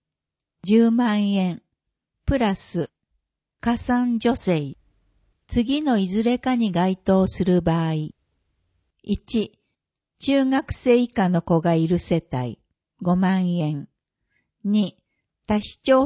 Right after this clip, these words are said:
村から転入した世帯、五万円。三、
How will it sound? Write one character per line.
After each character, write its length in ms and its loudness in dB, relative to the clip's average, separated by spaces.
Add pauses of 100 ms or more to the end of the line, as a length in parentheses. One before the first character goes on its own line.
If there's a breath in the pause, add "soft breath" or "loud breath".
村 220 0
か 160 -2
ら 120 -2
転 260 0
入 320 2
し 100 -10
た 160 -4
世 320 -4
帯、 240 -4 (580)
五 180 -2
万 360 0
円。 320 -4 (920)
三、 440 -4